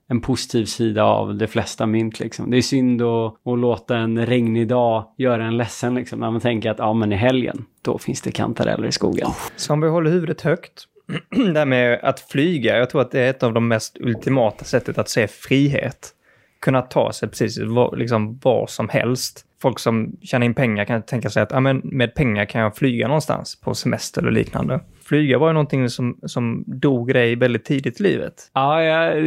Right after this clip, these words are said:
Speaker 1: det, det är väldigt, ehm, spännande. Jag var femton och satt på köksbordet, mamma lagade mat och man fick hem den här tjocka katalogen med vilken gymnasieskola man skulle kunna välja.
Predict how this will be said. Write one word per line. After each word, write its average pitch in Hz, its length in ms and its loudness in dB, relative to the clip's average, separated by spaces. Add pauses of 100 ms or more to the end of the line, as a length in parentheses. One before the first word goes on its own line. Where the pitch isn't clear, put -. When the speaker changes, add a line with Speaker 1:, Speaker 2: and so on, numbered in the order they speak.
(140)
Speaker 1:
det, 151 380 -2
det 147 180 -2
är 147 40 0
väldigt, 135 440 0
ehm, 127 540 2
spännande. 123 320 0
Jag 127 180 2
var 123 480 2
femton 123 440 0
och 120 100 2
satt 120 220 -2 (100)
på 120 360 0
köksbordet, 117 680 0
mamma 123 240 4
lagade 117 260 2
mat 110 480 -4
och - 500 -8
man 123 140 -2
fick 127 240 -4
hem 110 240 -2
den 110 120 -2
här 104 160 -2
tjocka - 500 0
katalogen 123 1040 2
med 113 200 0
vilken 110 280 0
gymnasieskola 127 960 4
man 113 140 0
skulle 113 180 -6
kunna 117 220 -4
välja. - 380 -4